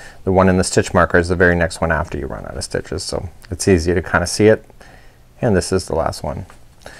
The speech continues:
So now that we've done that, we're going to turn our work and go for row number two. In row number two, we're gonna start the taper, but if you remember from the upper jaw, row three,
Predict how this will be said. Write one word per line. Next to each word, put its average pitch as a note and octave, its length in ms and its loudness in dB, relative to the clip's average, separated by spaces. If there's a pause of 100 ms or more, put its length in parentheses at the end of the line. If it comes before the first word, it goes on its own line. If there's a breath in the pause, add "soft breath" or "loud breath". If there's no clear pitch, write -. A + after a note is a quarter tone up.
(200 loud breath)
So - 160 0
now C#3+ 160 8
that E3+ 140 6
we've B2 180 4
done A#2 220 6
that, A#2 280 6
we're A#2 120 4
going B2 260 6
to G#2+ 220 2
turn B2+ 260 0
our A#2 100 6
work G2 380 4
and G#2+ 180 0
go A2 140 4
for G2+ 180 4
row F#2+ 140 8
number F#2+ 220 4
two. C3 420 4 (320 loud breath)
In G2+ 200 4
row G#2 160 8
number G#2+ 200 4
two, G2 220 2
we're F#2+ 100 2
gonna F#2+ 140 4
start - 300 2
the - 80 0
taper, G#2+ 380 4
but A2+ 220 2
if G2+ 240 0
you G#2 80 6
remember F#2+ 340 6
from F#2+ 200 2
the E2+ 100 0
upper A2 200 2
jaw, F2+ 200 6
row F2+ 360 4
three, G#2 520 4